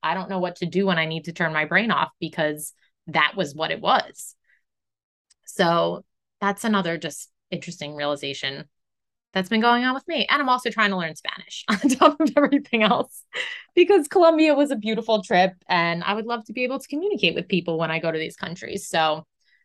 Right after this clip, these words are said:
Duolingo at least makes it fun. So if you're interested in learning a language, I would say Duolingo is a great place to do it. So that was my super long and rambly episode about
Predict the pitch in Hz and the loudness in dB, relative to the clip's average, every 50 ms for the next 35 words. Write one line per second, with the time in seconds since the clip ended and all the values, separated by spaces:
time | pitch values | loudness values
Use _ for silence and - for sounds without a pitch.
0 | _ _ _ _ _ - 285 311 294 262 240 220 208 190 180 165 165 160 - - | _ _ _ _ _ 2 2 4 4 4 4 4 4 2 2 0 -2 -6 -8 -10
1 | 156 - - - - - _ - - - - - 185 - - - 196 196 190 220 | -12 -12 -12 -14 -16 -12 _ -6 -6 -6 -6 -10 -16 -8 -2 0 2 2 2 0
2 | 254 262 247 240 240 233 220 - 202 185 190 190 185 185 180 175 165 165 165 165 | 0 0 0 -2 -2 -4 -4 -2 -2 0 0 0 0 0 0 -2 -2 -2 -2 -2
3 | 156 151 - - 156 - 160 - - - 160 156 151 - - 170 - _ _ - | -4 -6 -6 -4 -4 -6 -6 -8 -6 -4 -2 -2 0 -2 -4 -8 -14 _ _ -10
4 | 170 160 156 156 156 156 151 165 175 180 - 160 151 - - 190 185 185 - - | -8 -8 -8 -8 -10 -10 -10 -12 -12 -12 -14 -14 -14 -12 -10 -12 -12 -10 -12 -12
5 | 185 226 226 180 - - _ - - - 226 214 180 170 170 180 190 - _ _ | -10 -8 -6 -6 -8 -8 _ -12 -4 0 2 4 4 4 2 0 -2 -8 _ _
6 | _ _ _ _ _ _ _ _ - 190 214 294 359 403 370 359 330 294 - - | _ _ _ _ _ _ _ _ -2 0 0 2 2 0 0 0 -4 -4 -4 -8
7 | - - - 240 247 214 254 254 247 240 240 240 - - 208 185 180 185 185 180 | -12 -12 -10 -10 -8 -2 0 2 2 4 2 2 0 -2 -2 2 2 4 4 4
8 | 175 180 175 165 165 165 165 165 160 160 160 160 156 160 160 170 156 - 151 147 | 2 2 -2 -4 -2 -2 -2 -4 -4 -4 -4 -4 -4 -4 -4 -6 -6 -6 -4 -4
9 | 151 151 - - 151 147 143 147 139 | -4 -4 -4 -2 -2 0 0 0 -2